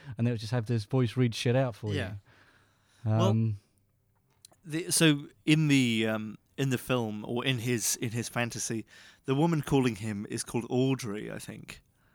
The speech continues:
Speaker 2: The s-, the piece of software he used, or at least the voice in that piece of software, is also called Audrey.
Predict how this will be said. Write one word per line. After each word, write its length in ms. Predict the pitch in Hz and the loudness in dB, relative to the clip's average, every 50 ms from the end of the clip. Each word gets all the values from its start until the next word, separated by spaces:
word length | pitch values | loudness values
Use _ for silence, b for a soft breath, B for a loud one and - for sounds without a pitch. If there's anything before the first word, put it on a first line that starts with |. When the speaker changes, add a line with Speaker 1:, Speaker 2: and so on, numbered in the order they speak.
| _ _ - | _ _ -20
Speaker 2:
The 200 | 151 117 123 131 | -12 -4 -2 -2
s-, 160 | 123 - - | 0 0 -2
the 160 | - 127 131 | 0 0 0
piece 240 | - 165 156 - 151 | 2 0 -2 0 -2
of 80 | 120 - | -2 -2
software 400 | - - 254 - - - 117 107 | -2 -2 -4 -4 -2 -6 -6 -6
he 100 | 117 107 | -6 -6
used, 460 | 110 123 123 113 107 104 98 - - | -2 0 0 2 0 0 -4 -8 -8
or 240 | - 117 110 110 104 b b b b b b | -6 -4 -4 -4 -6 b b b b b b
at 80 | - 127 | -2 2
least 240 | 131 143 147 - - | 4 4 4 4 2
the 60 | 127 | -2
voice 420 | 117 110 127 156 170 147 123 - | 0 4 6 8 8 8 6 2
in 60 | 123 113 | -4 -6
that 140 | 117 - | -8 -8
piece 180 | - 117 104 - | -8 -10 -8 -8
of 80 | 107 - | -12 -8
software, 380 | - 117 - - - 113 110 | -8 -10 -10 -6 -6 -6 -6
is 120 | 120 117 139 | -4 0 2
also 260 | 139 151 - - 127 | 4 4 4 2 0
called 280 | - - 113 110 104 | -2 -2 -6 -6 -4
Audrey. 560 | 104 104 104 101 - - 98 - - - - | -4 -6 -8 -8 -10 -12 -12 -12 -12 -12 -14